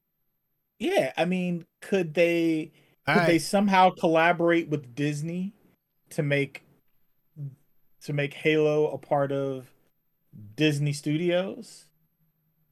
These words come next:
Speaker 1: And for just T V purposes.
Speaker 2: Yeah, just, just for T V.
Speaker 1: Yeah. But I really think they need, they need somebody in charge of the studio,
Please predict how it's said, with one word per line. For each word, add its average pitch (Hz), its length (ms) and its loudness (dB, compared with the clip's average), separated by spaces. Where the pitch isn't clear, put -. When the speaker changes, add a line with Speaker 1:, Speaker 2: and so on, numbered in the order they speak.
Speaker 1:
And 135 880 -6
for 233 180 4
just - 420 0
T 339 180 8
V 359 160 4
purposes. - 640 -6
Speaker 2:
Yeah, 107 200 -4
just, - 400 -6
just 151 200 -4
for 151 120 -6
T 131 240 -4
V. 80 300 -6
Speaker 1:
Yeah. 165 200 -2
But 240 120 4
I 285 80 6
really 349 280 4
think 320 220 -4
they 254 100 4
need, 240 220 -4
they 214 140 2
need 240 160 -6
somebody 247 320 2
in 233 80 -2
charge 208 260 -2
of 208 60 -10
the 196 60 -10
studio, 147 640 -8